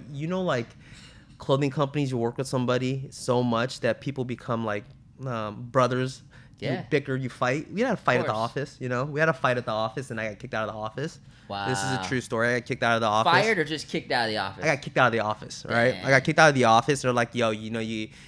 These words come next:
Speaker 1: you put hands on da-da-da, da-da-da.
Speaker 2: Sure.
Speaker 1: You can't be at the office anymore." Um,
Speaker 2: Wow.
Speaker 1: so at that time, I'm like, "Okay, fuck." So I can't be at the office anymore, but I'm do-, still doing their sales. So I had to
Speaker 2: Sure.
Speaker 1: do it remotely. So that's when, you know, me and Lee are like, "Hey, let's,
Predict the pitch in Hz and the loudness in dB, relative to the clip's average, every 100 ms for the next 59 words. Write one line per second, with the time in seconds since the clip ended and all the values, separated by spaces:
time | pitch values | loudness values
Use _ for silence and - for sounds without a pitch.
0 | - - - 113 113 131 113 113 110 107 | -20 -20 -10 -8 -4 -4 -2 -2 0 -2
1 | 107 107 110 110 110 110 110 110 113 120 | -2 -2 -2 0 -2 -2 -4 0 2 2
2 | 127 127 113 101 92 117 123 113 117 110 | 2 0 -4 -2 -4 -2 -2 -2 -4 -4
3 | 107 175 196 110 107 107 104 104 - - | 2 2 2 -8 -8 -10 -12 -14 -18 -12
4 | 127 117 113 110 92 95 95 92 95 120 | -6 -4 -4 -6 -6 -6 -4 -4 2 2
5 | 117 110 120 120 110 156 160 123 117 117 | 2 -2 -4 -4 -2 2 2 2 0 -2
6 | 123 139 127 110 - 131 131 107 - - | -2 -4 -2 -6 -4 -2 -2 -4 -12 -20
7 | - - 110 110 107 110 120 117 107 117 | -20 -6 -2 -2 -2 -4 -6 -6 -4 -2
8 | 131 131 131 123 120 107 113 117 113 - | -2 -4 -8 -4 -4 -4 -6 -4 -4 0
9 | 131 120 104 - 135 110 107 113 110 104 | 0 2 -2 0 0 0 0 0 0 0
10 | 120 107 117 156 117 113 120 - - - | -2 0 2 2 2 -6 -8 -8 -8 -8
11 | - - 110 113 - 117 113 113 120 110 | -20 -6 -2 -2 -2 -2 -2 -4 -4 -4
12 | 110 117 117 117 113 117 151 139 120 113 | -2 -2 -2 -2 -2 -2 -4 -2 -8 -12
13 | - | -14